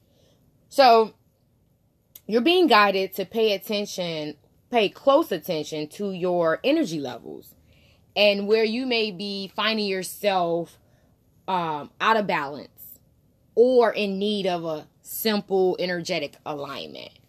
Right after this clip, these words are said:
So an example of this would be, all right, so you and s-, your friends have been buddies for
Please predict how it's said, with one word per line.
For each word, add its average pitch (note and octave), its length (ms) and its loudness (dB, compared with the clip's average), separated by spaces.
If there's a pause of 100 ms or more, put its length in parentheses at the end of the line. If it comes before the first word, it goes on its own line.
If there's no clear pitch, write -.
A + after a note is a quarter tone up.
(160)
So B3 220 2
an B3+ 100 -2
example A#3 800 0
of F3 180 -4
this F#3 280 -6
would E3+ 300 -8
be, D#3 480 -4 (340)
all F3+ 120 2
right, F3 200 0
so F3+ 120 -10
you A3 400 0
and G3 480 2
s-, - 380 -14 (400)
your F#3+ 160 -2
friends G3+ 400 -4
have F3 200 -6
been F3+ 420 -4 (500)
buddies G3+ 480 -2
for E3+ 340 -6